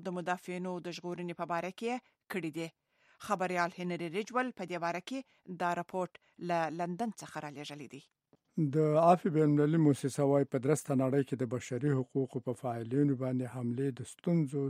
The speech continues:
Speaker 2: سرحد ته رسېدلې دي. د مبارزې د ډلې د مقدمې جبهې د مدافعینو ارقام ښیي چې په دوه زره شپاړسم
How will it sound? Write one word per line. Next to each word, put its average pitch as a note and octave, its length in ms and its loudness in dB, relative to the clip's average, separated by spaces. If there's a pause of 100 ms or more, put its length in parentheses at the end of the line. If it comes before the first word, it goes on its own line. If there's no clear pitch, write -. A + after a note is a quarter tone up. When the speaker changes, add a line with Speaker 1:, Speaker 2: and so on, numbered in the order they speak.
(100)
Speaker 2:
سرحد B2+ 460 -4
ته D#3 60 -2 (100)
رسېدلې A#2+ 560 0
دي. - 80 -20 (640)
د - 20 0 (100)
مبارزې D3 560 4
د D#3 60 4 (100)
ډلې D#3 260 2
د D3 60 0 (100)
مقدمې C#3+ 640 0 (100)
جبهې C3 380 -4
د C3 40 -2 (120)
مدافعینو C3+ 840 4 (240)
ارقام C#3 340 -2 (120)
ښیي D#3+ 200 2 (420)
چې D#3 180 2
په D3 80 0 (120)
دوه D#3 200 4
زره C3+ 240 0
شپاړسم C3 520 -2